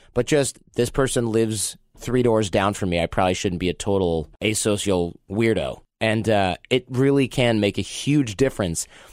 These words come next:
in how you're perceived and the effort you put in when you meet new people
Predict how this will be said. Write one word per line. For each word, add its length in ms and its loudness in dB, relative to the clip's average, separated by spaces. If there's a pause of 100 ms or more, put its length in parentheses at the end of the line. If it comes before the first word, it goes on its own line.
(120)
in 160 0
how 160 0
you're 180 0
perceived 720 -2
and 160 2
the 140 0
effort 300 -2
you 120 -4
put 200 0
in 220 0
when 180 0
you 160 -2
meet 480 -6 (400)
new 400 0 (160)
people 520 -6